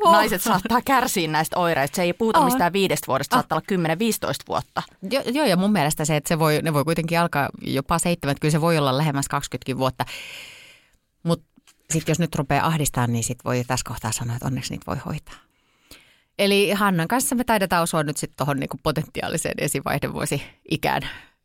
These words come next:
Speaker 1: eiks niin?
Speaker 2: Joo, me ollaan siinä iässä
Speaker 1: <laughs>
Speaker 2: plus neljäkyt, niin, niin, tuota,
Speaker 1: Että
Speaker 2: me o-
Speaker 1: sopivasti alkaa tässä jo hikoiluttaa, kun
Speaker 2: Niin,
Speaker 1: rupeaa miettimään, että
Speaker 2: no.
Speaker 1: mitä kaikkea sitä on edessä. Mut hei,
Speaker 2: No.
Speaker 1: Leena, mikä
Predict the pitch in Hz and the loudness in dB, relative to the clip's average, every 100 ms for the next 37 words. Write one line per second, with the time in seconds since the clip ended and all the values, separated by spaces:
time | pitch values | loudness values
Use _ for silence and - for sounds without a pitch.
0 | - 139 - 147 - - - - - _ | -6 -6 -2 -2 -2 -4 -6 -6 -14 _
1 | _ 240 320 139 143 226 226 190 196 208 | _ 0 2 2 0 0 2 4 2 2
2 | 214 240 226 196 233 190 196 220 - - | 0 0 0 0 0 0 -2 -4 -6 -10
3 | - 226 233 247 - 226 214 220 208 214 | -6 -2 0 0 0 0 2 2 0 0
4 | 202 - - - - - - - - 170 | -2 -4 -10 -12 -16 -18 -18 -16 -6 -2
5 | 170 160 160 160 156 - - 143 - - | 0 0 0 -2 -4 -8 -2 -2 0 0
6 | 131 - 165 170 170 220 262 202 175 160 | 0 0 0 2 2 2 0 0 0 0
7 | 151 - 147 160 147 127 131 - 143 254 | -2 -2 -2 -2 -2 -4 -4 -2 0 2
8 | 262 143 143 151 220 156 147 139 131 - | 2 0 0 0 0 0 -2 -2 -4 -2
9 | 123 127 135 143 151 208 226 208 - - | -2 -2 -2 -2 -2 0 2 0 -2 -10
10 | - - - - - - 214 120 254 240 | -10 -12 -16 -20 -12 -4 0 2 2 4
11 | 285 254 - _ 190 - - 107 202 302 | 4 2 -2 _ -12 -12 -14 -6 -4 -4
12 | - | -2